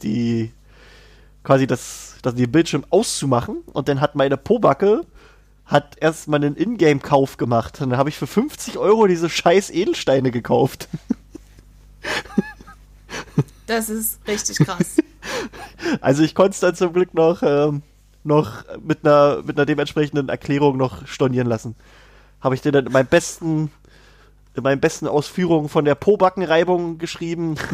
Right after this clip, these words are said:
Speaker 1: <laughs> Und dann war's
Speaker 2: Ja.
Speaker 1: innerhalb von ein paar Minuten war's dann erstattet. <laughs>
Speaker 2: Ich find das auch super, wie du's echt schaffst, mit deinem Hintern
Speaker 1: Alter.
Speaker 2: äh, einzukaufen.
Speaker 1: Alter, ich dachte, was ist, was ist denn
Speaker 2: Online.
Speaker 1: jetzt hier los, ey? <laughs> Guck ich so rauf, steht da, „Danke, du hast jetzt für fünfzig Euro Edelsteine gekauft.“ Fuck!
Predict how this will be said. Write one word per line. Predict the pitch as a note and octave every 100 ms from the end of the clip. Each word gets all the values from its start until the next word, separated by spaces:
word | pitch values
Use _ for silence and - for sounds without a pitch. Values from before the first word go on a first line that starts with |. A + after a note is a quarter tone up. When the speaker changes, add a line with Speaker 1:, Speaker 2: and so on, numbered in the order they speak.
| -
Speaker 1:
<laughs> | - - F3+
Und | D#3 D#3 E3
dann | D#3 D3+ C3+
war's | C#3+
Speaker 2:
Ja. | D#3+
Speaker 1:
innerhalb | E3 E3 D#3+
von | D3
ein |
paar | D3 D3
Minuten | D#3 D3+ D3
war's | D3 C#3
dann | D3+
erstattet. | C3+ B2+ C#3 B2 B2 -
<laughs> | - - - - - - - - - - - - - - - -
Speaker 2:
Ich | A#3+
find | D4+
das | F4
auch | D4+
super, | D4+ D4 A#3
wie | A#3+
du's | A#3+
echt | A#3+ -
schaffst, | C#4+ C#4+ -
mit | C4
deinem | C4 A#3+
Hintern | A3 C#4 F#4 C#4+ D4 F4 -
Speaker 1:
Alter. | - E3+ G#3+ B2 A#2+ A#2+ C3 - - - - _ _
Speaker 2:
äh, | B3
einzukaufen. | B3 - B3 B3 - G3+ G#3+ G3+ -
Speaker 1:
Alter, | A#2 C3
ich | B2+
dachte, | D3 - C3
was | -
ist, | D3
was | -
ist | E3
denn |
Speaker 2:
Online. | D#3 -
Speaker 1:
jetzt |
hier | - G3
los, | D#3+ C3+ -
ey? | - B2 D3+ - - A3 - -
<laughs> | G4+ _ B4 A4 -
Guck | F3 E3
ich | F3+
so | D#3+
rauf, | D3 D#3 A3+
steht | D3
da, | D#3+
„Danke, | A3+ D#4 A3
du | C#3+ E3
hast | E3
jetzt | F3+ -
für | E3+
fünfzig | G#3+ A#3 G3 G#3
Euro | G#3+ G#3+
Edelsteine | G#3 D#4+ F3 C#3 C3+
gekauft.“ | C3 C3+ -
Fuck! | - - A#3 C4